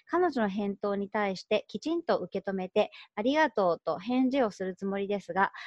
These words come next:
今後いつかのタイミングで再度アタックすることはダメなのでしょうか？誰かを好きになること自体十数年ぶりで、すぐに諦めるというのは気持ちとしてはとてもできません。半年とか時間が空いて、彼女との関係が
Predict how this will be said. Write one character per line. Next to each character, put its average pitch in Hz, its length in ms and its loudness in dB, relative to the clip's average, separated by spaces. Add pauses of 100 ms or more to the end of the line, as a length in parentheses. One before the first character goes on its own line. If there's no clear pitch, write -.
今 311 380 2
後 330 220 6
い 330 100 -4
つ - 100 -10
か 233 140 4
の 190 120 0
タ 190 180 -2
イ 190 60 -2
ミ 190 200 -4
ン 180 40 -8
グ 196 120 -4
で 233 240 4
再 311 180 2
度 226 100 0
ア 180 60 2
タ 214 140 0
ッ - 20 -6
ク - 160 -12
す - 140 -16
る 202 60 -8
こ 269 120 -6
と - 80 2
は 269 100 6
ダ 180 120 2
メ 226 100 2
な 320 100 4
の 240 140 2
で 180 80 -4
し - 140 -8
ょ 175 80 -2
う - 40 -12
か？ - 220 -2 (460)
誰 302 220 2
か 233 180 6
を - 0 -
好 202 60 0
き - 200 -4
に 233 80 2
な 202 180 4
る 180 140 -2
こ 175 80 -6
と 165 120 -6
自 185 120 -10
体 185 380 2 (100)
十 220 160 2
数 220 260 -2
年 214 220 0
ぶ 202 80 -2
り 202 140 -2
で、 190 180 2 (220)
す - 100 -8
ぐ 349 140 2
に 247 100 4
諦 226 340 2
め 285 140 4
る 269 100 2
と 208 120 -2
い 185 100 0
う 180 60 -4
の 170 240 -8 (340)
は 226 220 4
気 - 100 -6
持 240 140 4
ち - 120 -6
と 294 120 0
し - 60 -8
て 285 100 0
は 226 100 6
と - 120 -8
て 247 80 -2
も 269 160 4
で 226 100 0
き 240 120 -2
ま 233 140 2
せ 220 200 2
ん。 156 80 -2 (320)
半 269 260 4
年 294 180 -2
と 208 120 -2
か 175 120 0
時 175 120 -4
間 202 240 0
が 202 80 2
空 202 140 4
い 202 80 -4
て、 285 260 2
彼 269 240 4
女 214 100 0
と 180 140 -6
の 165 100 -4
関 180 300 -4
係 180 240 -2
が 247 180 4